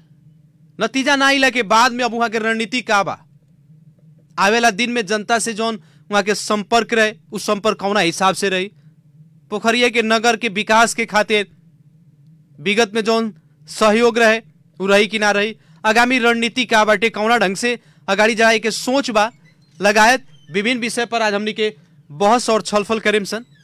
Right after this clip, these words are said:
और एकरा खातिर लोसपा के नेता एवं पोखरिया नगर पालिका की मेयर पद के उम्मीदवार नेजामुद्दीन सम्मानी जी से हमनी के प्रयास कर रहल बानी सन, संपर्क में ले आओ के प्राविधिक मित्र सत्येंद्र यादव जी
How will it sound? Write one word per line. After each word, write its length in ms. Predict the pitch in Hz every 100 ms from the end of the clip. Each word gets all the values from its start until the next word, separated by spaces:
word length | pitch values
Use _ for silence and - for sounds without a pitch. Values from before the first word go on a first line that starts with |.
| _
और 100 | 185
एकरा 200 | 202 233 220
खातिर 380 | 190 190 226 - _ _ _ _ _ _ _ _ _ _ - -
लोसपा 340 | 202 208 240 226
के 120 | 214
नेता 400 | 214 214 240 233
एवं 240 | 208 233 262 - _ _ _ _ _ _ _ _ _
पोखरिया 400 | 190 190 220 247
नगर 200 | 214 202 180
पालिका 380 | 185 180 180 185
की 180 | 180 190 240 _ _ _ _ 175
मेयर 100 | 175
पद 160 | 180 -
के 100 | 180
उम्मीदवार 480 | 170 165 160 180 175 - _ _ _ _ 160
नेजामुद्दीन 560 | 196 214 208 196 185
सम्मानी 460 | 170 - 180 175 180
जी 60 | 160
से 80 |
हमनी 160 | 170 170
के 120 | 175 160 _ _ -
प्रयास 300 | 170 170 -
कर 160 | 190 180
रहल 140 | 165
बानी 180 | 151 143
सन, 180 | 160 - -
संपर्क 400 | - 175 180 151
में 80 | 170
ले 60 | 165
आओ 160 | 156 156
के 100 | 190 - _ _ -
प्राविधिक 340 | 165 175 160 156
मित्र 300 | 170 - 175 190 _ _ _ _ -
सत्येंद्र 360 | 160 175 170 160
यादव 300 | 151 156
जी 80 | 156